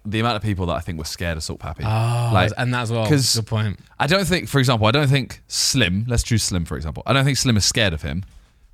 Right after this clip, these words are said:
Speaker 1: but both of them are like, "That's gonna,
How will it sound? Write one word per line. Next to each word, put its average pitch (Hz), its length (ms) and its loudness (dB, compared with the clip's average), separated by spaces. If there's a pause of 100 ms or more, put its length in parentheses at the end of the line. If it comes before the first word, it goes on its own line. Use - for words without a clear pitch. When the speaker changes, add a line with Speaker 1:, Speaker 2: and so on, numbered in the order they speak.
Speaker 1:
but 87 380 2 (260)
both 120 260 4
of 92 120 -2
them 87 120 -2
are 82 80 -2
like, 80 440 -6 (1120)
"That's 101 200 -2
gonna, 98 240 -4